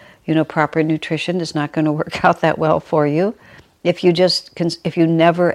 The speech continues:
exercise and constantly overeat, physically it's going to have a certain effect on you. If you're angry all the time and do nothing but spout anger at everyone, you will probably end up without any friends.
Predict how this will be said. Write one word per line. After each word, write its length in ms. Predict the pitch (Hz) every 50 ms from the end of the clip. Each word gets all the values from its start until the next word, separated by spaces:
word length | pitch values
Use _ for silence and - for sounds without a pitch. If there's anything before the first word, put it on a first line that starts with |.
| -
exercise 720 | 160 156 - - 170 165 151 - 147 143 156 160 180 175 175
and 100 | 160 151
constantly 560 | - 147 156 151 147 - 160 156 151 147 151
overeat, 760 | - 156 156 151 156 151 - - - 165 175 214 214 - - - - - - - _
physically 420 | - 170 165 156 165 - 170 160 156
it's 140 | 156 - -
going 220 | - 160 156 156
to 60 | 156
have 140 | 156 151 156
a 40 | 156
certain 280 | - 156 147 160 156
effect 460 | 160 156 - - 156 147 143 _ - 156
on 180 | 151 156 165
you. 220 | 170 190 202 220 - - - - - - - - _ _ _ _ -
If 220 | 156 160 151 - -
you're 160 | 147 143 -
angry 520 | - 170 165 170 180 175 165 175 180 175 160
all 260 | - - 165 165 170
the 120 | 165 165
time 480 | 160 - - 160 156 160 170 175 175 170
and 240 | 165 160 160 151 156
do 200 | 151 165 165 151
nothing 480 | 156 147 147 160 - - 175 170 165
but 260 | 156 147 123 - - -
spout 580 | - - - - - 139 135 165 180 - - -
anger 400 | - 147 160 160 165 160 165 160
at 80 | 160 165
everyone, 480 | 160 156 165 156 147 160 165 185 185
you 100 | 175 160
will 140 | 151 151 151
probably 800 | - _ - - - - 139 143 151 165 180 175 175 175 165 156
end 180 | 151 143 160 151
up 140 | 147 147
without 320 | - 151 - 147 143 143 147
any 180 | 147 151 151
friends. 560 | 147 - - 151 - 147 156 175 190 208 -